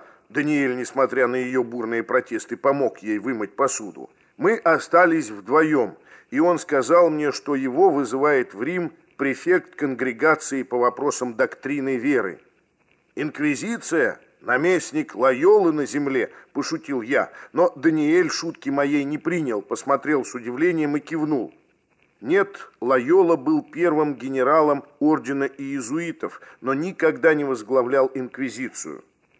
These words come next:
На костёр, надеюсь, меня не отправят, но какие-нибудь неприятности последуют.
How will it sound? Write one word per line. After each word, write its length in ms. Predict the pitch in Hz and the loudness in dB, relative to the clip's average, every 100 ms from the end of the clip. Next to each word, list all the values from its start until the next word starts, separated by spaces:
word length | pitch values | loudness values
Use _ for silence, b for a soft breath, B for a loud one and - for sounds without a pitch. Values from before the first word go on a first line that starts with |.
| _ _ - | _ _ -4
На 140 | 151 | -2
костёр, 560 | 156 156 - 165 165 139 | 2 0 0 2 2 2
надеюсь, 480 | 135 131 135 110 | 0 0 -4 -4
меня 260 | 127 127 120 | -6 -4 -2
не 120 | 117 | -2
отправят, 580 | 120 - 185 190 131 - B B | -4 -2 2 2 2 -4 B B
но 200 | 143 208 | 0 2
какие-нибудь 960 | - - 147 127 165 170 156 135 147 131 | 0 -2 -4 -2 -6 -4 -2 -2 -4 -4
неприятности 840 | 127 117 113 139 139 131 120 - | -6 -6 0 2 2 -2 -8 -10
последуют. 880 | 127 135 127 107 104 92 87 82 - | -2 -2 -2 -6 -8 -8 -10 -14 -18